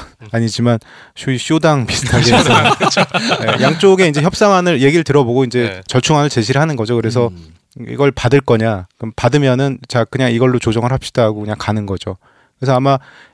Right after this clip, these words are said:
Speaker 1: 가장 좀 비용이 덜 들고
Speaker 3: 음.
Speaker 1: 당사자들의 만족도도 굉장히 높은 게 이런 결정입니다. 조정이.
Speaker 3: 그렇죠.
Speaker 4: 좀 처음 들어봤어요. 조정을 했다고 검찰이 수사를 하는 경우를 이걸 어떻게 받아들여야 되지?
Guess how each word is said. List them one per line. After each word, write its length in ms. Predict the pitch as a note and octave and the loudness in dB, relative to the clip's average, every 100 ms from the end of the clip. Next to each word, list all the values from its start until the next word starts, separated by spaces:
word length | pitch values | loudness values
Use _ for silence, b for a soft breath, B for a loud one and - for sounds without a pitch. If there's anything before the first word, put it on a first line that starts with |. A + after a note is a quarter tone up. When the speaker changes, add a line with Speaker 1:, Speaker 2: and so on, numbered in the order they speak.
| b - | b -2
Speaker 1:
가장 360 | C#3 E3 E3 | 2 4 2
좀 200 | - C#3+ | 0 -4
비용이 260 | C3 C#3 D3+ | 2 2 2
덜 260 | - A#2 | 2 2
들고 520 | B2 A2+ G2 B2 F#2 - - | 4 2 4 2 2 -4 -18
Speaker 3:
음. 200 | G#2 F#2+ | -20 -10
Speaker 1:
당사자들의 840 | F#2+ B2+ C#3 C3 B2 A2+ B2 A#2+ A#2+ | 0 2 4 4 2 2 0 2 0
만족도도 760 | G#2 G#2 A#2 _ A#2 G#2 G2+ G#2+ | 0 -4 -6 _ -4 -2 -4 -8
굉장히 260 | - A2 G#2+ | -8 -6 -4
높은 500 | G#2+ - G#2 F#2+ F#2 _ | -6 -6 -8 -8 -14 _
게 220 | - G#2+ G2+ | -6 -6 -6
이런 300 | G#2 G#2 G#2 | -8 -8 -8
결정입니다. 800 | - A2 C3 A2+ F#2 F#2 F#2 F2 D#2+ - | -4 -2 -2 -6 -8 -12 -14 -16 -20 -12
조정이. 260 | G#2 F#2+ | -10 -8
Speaker 3:
그렇죠. 280 | F#2+ F2+ F2 F#2+ | -10 -16 -20 -14
Speaker 4:
좀 140 | - | -6
처음 180 | G3+ D4+ | -4 -2
들어봤어요. 540 | E4 A#3 - A#2 C3 - _ | 0 0 0 -4 -6 -10 _
조정을 500 | - F3+ G#3+ A#3 A3 | 0 2 4 4 6
했다고 520 | G#3+ - D3+ C#3 G2 | 4 2 0 0 -2
검찰이 320 | - F3 G#3+ F3+ | -2 0 2 0
수사를 360 | G#3+ B3 A3 | 0 0 2
하는 220 | G3+ G3 | 4 2
경우를 480 | D#3+ C#3+ C3+ B2+ C3 | 0 0 0 -2 -4
이걸 180 | D3+ A#3 F3 | -6 -6 -6
어떻게 220 | D#3 G#3 | -6 -4
받아들여야 400 | E3 C3 A#2 G#2 | -4 -4 -4 -6
되지? 260 | F2 G2+ | -8 -14